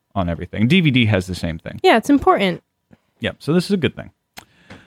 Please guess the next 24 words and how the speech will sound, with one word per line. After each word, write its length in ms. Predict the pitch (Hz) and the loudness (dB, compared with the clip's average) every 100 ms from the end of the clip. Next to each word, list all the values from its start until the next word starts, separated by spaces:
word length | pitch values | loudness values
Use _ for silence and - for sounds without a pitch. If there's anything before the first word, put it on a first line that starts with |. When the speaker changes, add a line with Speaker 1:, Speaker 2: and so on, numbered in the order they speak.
| _ _ | _ _
Speaker 1:
Uh, 340 | 131 147 151 151 | 2 4 4 4
little 240 | 170 196 | 4 4
Google 380 | 147 180 180 170 | 6 4 6 6
World 260 | 170 170 | 6 6
Domination 640 | 147 160 151 143 160 180 165 | 4 4 6 6 4 4 4
Watch. 260 | 135 143 | 4 2
We 60 | 143 | 0
got 120 | 131 | 0
a 40 | 120 | 0
couple 320 | 156 156 151 | 0 0 0
things 320 | 143 127 120 | 2 2 2
here. 380 | 123 117 123 - | 2 4 2 0
The 220 | 127 123 | -4 -2
Google 380 | 113 135 165 160 | 2 2 4 4
homepage 800 | 120 151 165 143 117 110 123 120 127 | 4 2 2 4 4 4 2 -2 0
is, 540 | 117 113 104 170 170 | 4 4 4 2 0
Speaker 2:
<laughs> 40 | |
Speaker 1:
uh, 200 | 117 104 | 2 2
getting 460 | 101 104 135 135 120 | 2 0 2 2 2
even 320 | 127 139 117 | 2 2 4
more 400 | 107 101 127 185 | 4 6 4 2
personal, 560 | - 95 90 98 80 80 | 0 -2 -2 -2 -4 -6
says 80 | |
the 60 | 190 | -2